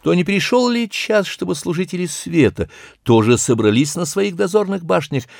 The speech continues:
для бессменной стражи? Черта света и тьмы выступает ярко именно во дни духовной битвы, когда тьма гремит яростью, но светоносцы преисполняются духом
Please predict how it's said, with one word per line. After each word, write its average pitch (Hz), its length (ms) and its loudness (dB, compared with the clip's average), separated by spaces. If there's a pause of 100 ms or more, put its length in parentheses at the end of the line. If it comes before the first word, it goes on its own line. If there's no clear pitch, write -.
(140)
для 151 140 4
бессменной 123 680 2
стражи? 87 540 -4 (840)
Черта 95 520 -2
света 120 680 -2 (360)
и 120 160 -8
тьмы 156 340 -4
выступает 123 560 -2
ярко 120 300 -2
именно 110 480 0
во 82 100 -6
дни 85 300 -4
духовной 175 640 -4
битвы, 120 500 -10 (200)
когда 101 280 -2
тьма 180 480 0
гремит 139 480 -6
яростью, 101 640 -6 (240)
но 107 220 4
светоносцы 101 1120 0 (200)
преисполняются 82 880 -6
духом 107 640 -4